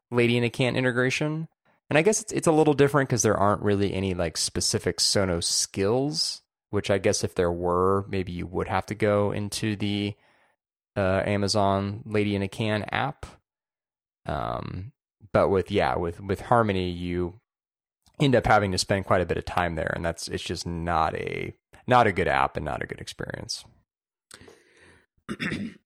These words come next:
Speaker 2: Well, and the, the thing with it, <sighs> like, it's, it's mostly, well, okay, so let me, let me talk about the positive, actually, real quick.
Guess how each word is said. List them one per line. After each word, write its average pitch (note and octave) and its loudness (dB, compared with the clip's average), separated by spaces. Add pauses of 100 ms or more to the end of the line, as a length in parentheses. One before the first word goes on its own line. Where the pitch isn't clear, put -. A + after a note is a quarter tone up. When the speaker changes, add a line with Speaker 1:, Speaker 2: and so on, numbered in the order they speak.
(120)
Speaker 2:
Well, G3 2
and D#3+ 4
the, D3 2 (180)
the D#3 -4
thing G3+ -2
with C#3+ 2
it, C#3+ 0
<sighs> C3+ -10 (1400)
like, - -12
it's, - -4
it's D3+ 0
mostly, D3 0 (240)
well, C#3+ 4
okay, G#2+ 2
so - -2
let G3 2
me, A#3 2 (160)
let E3 0
me G3 2
talk - -4
about C#3+ -2
the B2 -8
positive, - -2
actually, - -6
real - -8
quick. - -10